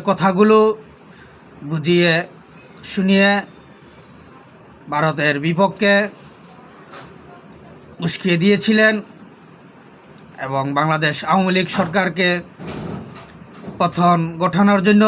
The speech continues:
যে মিথ্যাচার এই করেছিলেন এই ছাত্র সমন্বয়ক নামে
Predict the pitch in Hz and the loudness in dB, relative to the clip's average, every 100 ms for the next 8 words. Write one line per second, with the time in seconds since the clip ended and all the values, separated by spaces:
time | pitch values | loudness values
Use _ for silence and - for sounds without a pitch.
0 | 220 175 170 160 160 - 165 165 156 147 | 2 0 -2 0 -2 -2 -4 0 -2 -2
1 | - - - - - - - - - - | -6 -18 -20 -20 -20 -20 -20 -20 -20 -20
2 | - - 143 135 127 - - 175 180 170 | -20 -20 -14 -10 -12 -14 -12 -4 -2 0
3 | 208 214 214 220 - - - - - 127 | 2 4 2 0 -12 -20 -20 -20 -20 -10
4 | - 147 165 160 147 175 165 170 165 165 | -8 -6 -4 -4 -4 -4 -2 0 2 0
5 | 160 170 170 180 | 0 -2 0 2